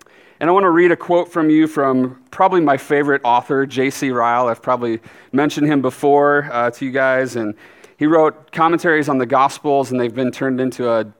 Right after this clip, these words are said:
like, daily devotional. Um, really good stuff. And this is what J C Ryle, he's a, uh, nineteenth century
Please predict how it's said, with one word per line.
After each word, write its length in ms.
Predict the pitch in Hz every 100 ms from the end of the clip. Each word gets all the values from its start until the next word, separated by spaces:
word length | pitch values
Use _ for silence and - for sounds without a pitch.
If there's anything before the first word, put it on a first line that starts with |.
| 104
like, 180 | 104 101 _ _ -
daily 240 | 131 123
devotional. 720 | 117 127 127 135 127 127 123 - - - _ -
Um, 260 | 104 110 107
really 220 | 156 156
good 160 | 143 131
stuff. 460 | - 135 127 - _ _ _ _ _ _ _ _ -
And 320 | 131 123 123 - - -
this 160 | 226
is 80 | 247
what 160 | 226 147
J 180 | 170 175
C 200 | 165 143
Ryle, 260 | 143 143
he's 160 | 151 135
a, 240 | 123 110 - -
uh, 300 | 110 104 104
nineteenth 380 | 117 147 147 131
century 640 | - 139 - 123 120 113